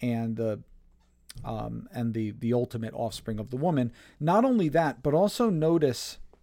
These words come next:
notice who the conflict is between in this, these verse. So in, in this verse, um, so the enmity is between the serpent and the woman, but then, um, and the enmity is also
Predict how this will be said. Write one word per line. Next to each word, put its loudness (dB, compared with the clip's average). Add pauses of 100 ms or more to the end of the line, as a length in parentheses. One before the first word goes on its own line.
(100)
notice 4 (220)
who 2
the 4
conflict -2
is -4
between 2
in -2
this, -10
these -6
verse. -12 (160)
So 2
in, -2
in -2
this -4
verse, -10 (440)
um, 0 (440)
so 4
the 2
enmity 4
is -4
between 0
the 2
serpent -2
and -2
the -2
woman, -4 (880)
but 4
then, 4 (200)
um, 2
and 4
the 6
enmity 2
is 2
also 2